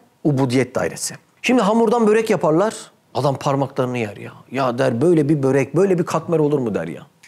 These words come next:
Peki senin bir damla hamurundan bu parmakları yaratmış. Bu terbiyeyi nereye koyacaksın? Demek ki rububiyet dairesi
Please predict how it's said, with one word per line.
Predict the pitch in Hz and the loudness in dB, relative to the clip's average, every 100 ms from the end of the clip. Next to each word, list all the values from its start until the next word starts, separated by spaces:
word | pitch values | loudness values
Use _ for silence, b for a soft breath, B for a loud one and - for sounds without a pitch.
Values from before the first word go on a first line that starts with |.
| b b - | b b -6
Peki | 254 294 | 0 0
senin | - 247 254 370 269 | 2 2 4 4 4
bir | 269 247 | 4 2
damla | 240 233 233 | 2 2 2
hamurundan | 214 220 220 233 311 285 | 2 2 2 2 2 2
bu | 214 | 2
parmakları | 240 240 233 233 220 | 2 0 2 2 4
yaratmış. | 202 151 - 127 - | 4 2 -2 -4 -2
Bu | 247 | -4
terbiyeyi | - 208 208 269 | 0 0 2 2
nereye | 349 269 185 | 2 2 2
koyacaksın? | 170 131 110 - 262 - _ _ _ 143 | 2 0 0 -2 -4 -8 _ _ _ -2
Demek | 160 226 226 | 0 2 2
ki | |
rububiyet | 170 151 151 147 175 214 - | 2 4 4 4 2 0 -2
dairesi | 147 131 127 - 226 | 0 2 0 0 -2